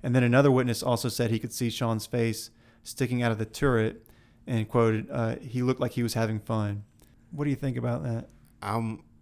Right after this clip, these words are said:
Speaker 2: I'm calling bullshit on it <laughs> 'cause we just talked about
Speaker 1: Exactly.
Speaker 2: how a tank runs. Unless he
Speaker 1: Exactly.
Speaker 2: climbs up while it's rolling.
Speaker 1: No, you don't. He, no.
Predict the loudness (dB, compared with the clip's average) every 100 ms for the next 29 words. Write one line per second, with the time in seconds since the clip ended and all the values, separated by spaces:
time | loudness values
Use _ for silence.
0 | _ _ -10 -6 -6 -2 0 0 -2 -2
1 | -2 -2 -2 -2 -6 -8 -14 -6 -2 0
2 | 0 2 4 4 4 2 4 2 2 4
3 | 4 6 6 6 4 0 -4 -6 -6 -6
4 | -4 -4 -8 -12 -4 2 6 6 6 2
5 | 4 2 2 2 4 4 4 4 4 2
6 | 2 2 4 4 4 4 2 -4 -10 -6
7 | -4 2 2 2 0 2 2 2